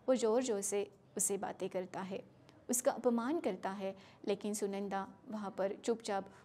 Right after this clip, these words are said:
वो सारी बातें सुन लेती है। और जब सुनंदा कुछ नहीं बोलती है तो फिर से कालिंदी चरण अपने कमरे में दोस्तों के पास चले जाते हैं।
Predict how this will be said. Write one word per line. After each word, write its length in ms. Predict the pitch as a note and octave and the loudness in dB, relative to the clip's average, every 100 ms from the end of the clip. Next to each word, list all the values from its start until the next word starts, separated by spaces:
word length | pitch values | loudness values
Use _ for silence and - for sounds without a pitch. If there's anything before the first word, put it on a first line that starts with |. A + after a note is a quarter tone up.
| - | -4
वो 60 | G#3+ | 0
सारी 360 | G#3 G3 F#3+ F#3+ - - - - | 0 0 -2 -4 -10 -20 -14 -4
बातें 260 | G3 G3 G3+ | -2 0 0
सुन 240 | A3+ B3 | 0 2
लेती 320 | B3 F#3+ F#3+ | 0 0 -2
है। 220 | G3+ G3 G3 - - _ | 0 -2 -4 -12 -20 _
और 280 | G3+ G3+ G3+ - - - - - - | 0 0 0 -6 -20 -20 -20 -20 -10
जब 180 | - G#3+ | 0 0
सुनंदा 400 | A3 G#3 G3+ G#3 | 2 -2 -2 -4
कुछ 260 | G#3+ D4+ D#4 | -2 -2 0
नहीं 220 | D4+ D4 | 2 2
बोलती 380 | G#3+ G3+ - G3 | 4 2 0 -4
है 200 | G3+ G3 - - - - - - | -4 -6 -12 -20 -20 -20 -20 -2
तो 140 | G#3 G3 | -2 -2
फिर 240 | - C#4 C#4+ | -2 2 2
से 240 | C#4 G3 G3 - - - | 2 0 -2 -12 -20 -4
कालिंदी 400 | G#3 G3 B3+ D4+ | -2 2 4 2
चरण 340 | A3+ G3 G3+ G3 - - | 2 0 0 -4 -16 -4
अपने 260 | A3 A3 G#3+ | -2 0 -2
कमरे 300 | G#3+ G3 G3+ | -2 -2 -2
में 160 | G3 G3+ | -2 -2
दोस्तों 320 | F#3+ F#3+ G3+ | -4 -4 -6
के 100 | G3+ | -4
पास 260 | G3+ F#3+ F3+ | -4 -4 -4
चले 200 | F#3+ F#3+ | -4 -4
जाते 340 | F#3+ F#3+ - | -4 -6 -6
हैं। 180 | F#3+ G#3 | -6 -8